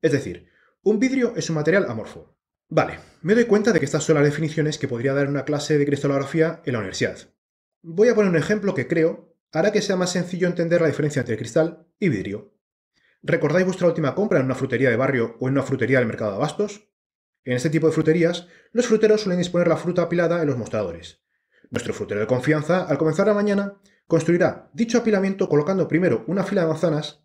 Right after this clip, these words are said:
después otra y otra, hasta formar la base. Sobre esta base colocará una nueva capa de filas de manzanas, seguida de otras y otras para formar el apilamiento. En ese apilamiento,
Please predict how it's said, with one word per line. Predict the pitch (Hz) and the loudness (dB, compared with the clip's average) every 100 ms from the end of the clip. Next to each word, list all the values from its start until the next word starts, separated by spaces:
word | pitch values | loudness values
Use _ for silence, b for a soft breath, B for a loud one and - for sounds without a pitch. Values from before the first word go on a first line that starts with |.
| _ | _
después | 123 117 151 135 | -8 -2 0 0
otra | - 135 - _ - | -4 -8 -10 _ -2
y | 156 | 2
otra, | 143 131 143 - | 2 0 -8 -10
hasta | 143 165 | -6 -2
formar | 175 165 | 0 0
la | 90 | -2
base. | - - 196 _ _ b b b b b b | -8 -12 -12 _ _ b b b b b b
Sobre | - 208 | 0 2
esta | 254 226 | 4 2
base | 233 233 | 2 2
colocará | 185 165 175 226 226 - - | 2 2 4 0 0 -6 -2
una | 190 | 2
nueva | 170 165 151 | 4 4 2
capa | 190 | 2
de | 160 | 0
filas | 143 139 | 2 0
de | 117 | 0
manzanas, | 95 92 76 - _ _ | -6 -12 -16 -20 _ _
seguida | - 113 101 104 | -8 -6 -4 0
de | 190 | 0
otras | 196 196 - 170 | 0 -4 -2 0
y | |
otras | 220 226 208 - | 0 0 -4 -2
para | 151 | -2
formar | 139 170 185 | 0 2 2
el | 131 | 2
apilamiento. | 110 95 87 82 76 _ _ _ _ _ - | -2 -8 -12 -16 -20 _ _ _ _ _ -8
En | 107 | -6
ese | 131 | -2
apilamiento, | 143 147 180 175 180 | 0 2 0 -2 -6